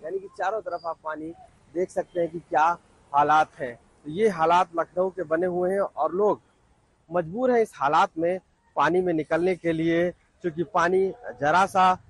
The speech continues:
जब बारिश हुई है उसके बाद से ही पूरे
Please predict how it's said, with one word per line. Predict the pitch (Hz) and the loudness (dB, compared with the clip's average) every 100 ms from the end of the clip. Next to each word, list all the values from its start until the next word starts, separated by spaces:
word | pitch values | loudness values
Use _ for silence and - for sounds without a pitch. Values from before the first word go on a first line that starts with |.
| - - | -18 -8
जब | 131 127 | -6 2
बारिश | 156 196 214 | 4 4 2
हुई | 196 180 | 2 2
है | 180 175 180 _ _ - | 2 2 0 _ _ -14
उसके | 165 - 170 | -10 -4 0
बाद | 131 139 | 2 2
से | 160 170 | 2 -6
ही | 160 170 160 | -4 -6 -8
पूरे | 214 240 233 123 | -8 0 2 2